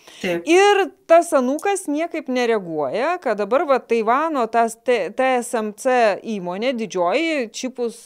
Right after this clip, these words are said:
Speaker 2: mikročipus gaminanti įmonė, jinai dešim milijardų investuoja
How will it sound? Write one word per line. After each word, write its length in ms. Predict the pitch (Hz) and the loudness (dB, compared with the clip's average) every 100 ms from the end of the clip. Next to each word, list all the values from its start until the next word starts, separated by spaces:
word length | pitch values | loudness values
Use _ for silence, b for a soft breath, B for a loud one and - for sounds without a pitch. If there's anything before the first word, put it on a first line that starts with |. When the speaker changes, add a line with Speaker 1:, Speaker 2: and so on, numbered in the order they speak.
| - | -12
Speaker 2:
mikročipus 840 | 220 202 233 226 208 202 208 202 185 | -10 -6 -6 -4 -6 -6 -6 -6 -6
gaminanti 680 | 196 214 240 196 190 185 | -6 -4 -6 -6 -8 -10
įmonė, 380 | 151 170 330 403 | -8 -6 -6 -4
jinai 160 | 370 269 | -4 0
dešim 340 | 247 285 311 | 2 0 -4
milijardų 560 | 269 226 190 214 269 285 | -6 -4 -2 -2 -2 -6
investuoja 720 | 247 202 202 - 277 302 294 | -8 -8 -10 -2 0 2 0